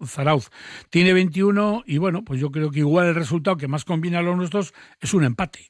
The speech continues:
que no gane ninguno de los dos. Real Sociedad C, San Ignacio, domingo, siete y cuarto, que es el último partido de esta jornada. Y luego tenemos ese Arechavaleta Alavés C, domingo, cuatro y media de la tarde,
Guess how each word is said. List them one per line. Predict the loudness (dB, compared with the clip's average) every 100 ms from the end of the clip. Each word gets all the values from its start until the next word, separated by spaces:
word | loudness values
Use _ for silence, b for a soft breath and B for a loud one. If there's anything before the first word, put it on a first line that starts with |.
| -10
que | -4
no | -2
gane | -2 -2 -2
ninguno | -4 -4 -4 -4
de |
los | -6 -2
dos. | 0 0 -4 B B B B B
Real | 2 2
Sociedad | 4 2 2 2 2
C, | 2 2 0 _ _
San | -10 -4 -2
Ignacio, | 0 -2 -2 -6 -4
domingo, | -2 0 0 -2 -6
siete | -8 -6 0 0 0
y |
cuarto, | 0 0 0 -8 -10 b b b
que |
es | -4
el | -2
último | -2 0 -2
partido | -4 -10 -6 -4
de | -4
esta | -4 -8
jornada. | -6 -2 0 0 _ B B B B -4
Y | 2
luego | 4 4
tenemos | 2 2 0 0
ese | -4 -2 0
Arechavaleta | 2 2 -2 -2 0 0 0 -2 0
Alavés | 2 0 0 -2
C, | 0 0 0 -4 _
domingo, | -4 -2 0 -2 -4 -8 B B B
cuatro | -2 0 0 0 -2
y |
media | 0 -2 -2 -2
de | -2
la | -2
tarde, | 0 0 0 -4